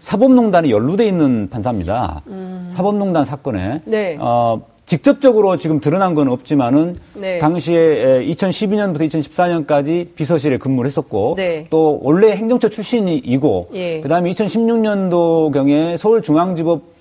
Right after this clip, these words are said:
Speaker 1: 영장 담당 판사를 하면서
Speaker 2: 예.
Speaker 1: 신광열 그 당시 형사수석부장 판사가
Speaker 2: 네.
Speaker 1: 영장에 기재된 범죄 사실들을 이제 빼내는, 그러니까
Speaker 2: 예.
Speaker 1: 정보 유출하는 데 있어서
Speaker 2: 예.
Speaker 1: 이 성창호 판사가 협조를 했던 사람입니다.
Speaker 2: 네.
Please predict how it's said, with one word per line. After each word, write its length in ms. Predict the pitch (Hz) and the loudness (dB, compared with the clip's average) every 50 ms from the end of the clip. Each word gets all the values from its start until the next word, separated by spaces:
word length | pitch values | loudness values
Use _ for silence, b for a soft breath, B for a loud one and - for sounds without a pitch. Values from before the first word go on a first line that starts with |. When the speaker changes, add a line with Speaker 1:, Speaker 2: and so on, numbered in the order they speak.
| b b b - - | b b b -4 0
Speaker 1:
영장 460 | 120 139 151 143 - 226 240 247 214 | 2 2 2 2 2 2 0 2 2
담당 300 | 202 185 180 180 180 160 | 0 0 0 0 -2 -2
판사를 280 | 156 165 151 165 151 | -2 -2 -2 0 0
하면서 560 | 147 165 170 180 160 123 104 101 117 120 107 85 | 0 -2 -2 -2 -2 0 0 0 2 0 0 -2
Speaker 2:
예. 280 | - 185 175 165 160 160 - | -2 -4 -4 -4 -6 -8 -12
Speaker 1:
신광열 840 | - - - 220 226 226 240 247 247 240 240 233 226 220 220 208 156 | -10 -6 -4 -2 0 2 4 4 4 4 2 2 2 0 0 -2 -2
그 80 | - 143 | -2 -2
당시 280 | - 117 - 143 170 | 0 0 0 -2 -2
형사수석부장 880 | 156 202 220 190 220 214 165 165 196 170 - _ - 143 156 151 151 147 | -2 0 0 0 -2 -2 -2 -4 -6 -6 -6 _ -4 -2 0 0 0 0
판사가 840 | - 151 143 139 131 143 131 131 127 127 127 156 170 175 185 185 - | 0 -2 -2 0 0 0 0 0 0 0 0 2 2 2 2 0 -4
Speaker 2:
네. 340 | 202 196 185 175 170 160 165 - | -8 -8 -8 -6 -8 -8 -2 2
Speaker 1:
영장에 640 | - 131 147 160 147 - - 196 196 196 190 185 165 - - - _ - - 127 120 | 4 4 4 2 0 0 0 0 2 2 0 -4 -6 -8 -12 -20 _ -6 -6 -6 -4
기재된 400 | - 131 135 165 165 156 156 135 | -2 0 0 2 2 2 0 0
범죄 240 | 135 143 160 151 147 | 0 -2 -2 0 0
사실들을 760 | 165 147 139 151 143 135 123 131 127 135 147 156 160 151 151 b b b b b b | 0 0 0 0 -2 -2 0 0 0 2 2 2 0 -2 -6 b b b b b b
이제 280 | - 120 113 110 101 107 - - _ _ _ | -4 -2 0 0 -2 -4 -8 -20 _ _ _
빼내는, 600 | - 226 254 269 269 240 233 202 156 113 104 131 | 0 2 4 4 4 4 2 2 2 0 0 -2
그러니까 260 | 156 - 220 117 107 175 | -2 -2 0 0 0 0
Speaker 2:
예. 220 | 170 165 165 165 - - - - | -2 -6 -8 -12 -18 -20 -14 -6
Speaker 1:
정보 400 | - 156 160 160 170 185 220 180 | -2 0 2 2 2 2 2 0
유출하는 480 | 180 - - - 202 185 175 170 165 | 0 -4 -2 0 0 2 2 0 0
데 100 | 151 151 | 2 2
있어서 400 | 139 123 139 127 156 156 160 175 - | 0 0 0 0 0 0 0 -2 -4
Speaker 2:
예. 340 | 180 196 185 175 170 165 156 - | -8 -10 -8 -8 -8 -10 -10 -10
Speaker 1:
이 440 | - - 151 165 175 170 165 156 135 - - _ _ _ | -8 -4 -4 -2 -2 -2 -2 -2 -4 -4 -8 _ _ _
성창호 340 | - - 208 196 220 208 190 | -10 -8 -4 -2 0 0 0
판사가 240 | 180 170 147 156 147 | 0 0 -2 -2 -2
협조를 380 | - 285 - - 269 233 185 160 | -4 -4 0 2 2 4 4 2
했던 200 | 170 - 180 147 | 0 -2 -2 -2
사람입니다. 680 | 143 139 131 120 107 98 92 92 90 110 107 92 80 78 | -2 -2 -2 -2 -2 -4 -4 -2 -2 -2 -2 -2 -4 -4
Speaker 2:
네. 380 | 190 185 175 170 165 151 160 | -4 -4 -4 -6 -6 -8 -12